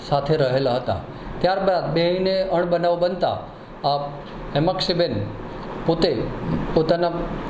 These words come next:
ફાધરના ઘરે, અ, રતિલાલભાઈને ત્યાં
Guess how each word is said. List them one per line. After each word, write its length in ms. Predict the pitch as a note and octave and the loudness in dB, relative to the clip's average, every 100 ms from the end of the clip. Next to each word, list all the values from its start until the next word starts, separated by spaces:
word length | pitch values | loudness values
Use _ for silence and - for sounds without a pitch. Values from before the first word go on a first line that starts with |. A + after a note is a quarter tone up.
| - | 2
ફાધરના 460 | D3 D3+ F#3 G3 | 2 2 4 2
ઘરે, 280 | D3 D3 C3+ | 4 2 2
અ, 1120 | - - - - - - - - - C3 C3 A#2+ | 0 -4 -8 -8 -8 -6 -4 0 2 2 4 2
રતિલાલભાઈને 720 | C#3 F3+ F3 D#3+ D3 D#3+ D#3 | 4 2 2 4 2 2 2
ત્યાં 320 | D#3 B2+ F#2+ | 0 0 -2